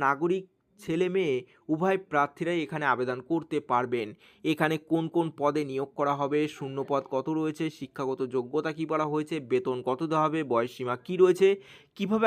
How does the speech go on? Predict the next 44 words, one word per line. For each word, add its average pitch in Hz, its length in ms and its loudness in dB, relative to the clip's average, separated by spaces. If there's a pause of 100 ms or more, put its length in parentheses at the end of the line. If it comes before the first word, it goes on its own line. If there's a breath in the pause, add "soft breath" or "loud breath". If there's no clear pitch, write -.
আবেদন 147 220 4 (100)
করবেন, 175 260 6 (100)
আবেদনের 123 380 -2
শেষ 160 120 -2 (100)
তারিখ 220 240 0
কবে, 190 220 6 (500 loud breath)
সমস্ত 214 340 2 (120)
কিছু 233 140 -6 (120)
জানতে 156 280 6
হলে 190 180 6 (100)
ভিডিওটি 156 260 2 (100)
প্রথম 151 220 2 (100)
থেকে 175 220 0
শেষ 156 120 -2 (100)
পর্যন্ত 151 300 0 (140)
দেখতে 139 280 0
থাকুন 190 300 2
এবং 185 200 2
ভিডিওটি 180 280 6
যদি 170 200 2
ভালো 147 180 4
লেগে 175 200 2
থাকে 165 200 -2
অবশ্যই 151 440 0
লাইক 151 280 8
করুন, 190 180 6 (100)
শেয়ার 185 200 4 (100)
করুন 190 240 8
এবং 151 100 0 (120)
সাবস্ক্রাইব 170 420 0
করে 151 180 4
রাখুন 151 180 -2 (100)
পরবর্তী 143 420 0
ভিডিওটি 151 300 -2 (500 loud breath)
সবার 147 320 6
আগে 156 140 -2 (200)
পাওয়ার 135 300 6 (100)
জন্য। 127 200 0 (500 loud breath)
চলুন 220 260 8
বন্ধুরা, 233 240 4
নোটিশটিতে 165 440 -2
কী 196 60 -8 (120)
বলা 127 200 4
রয়েছে। 135 400 2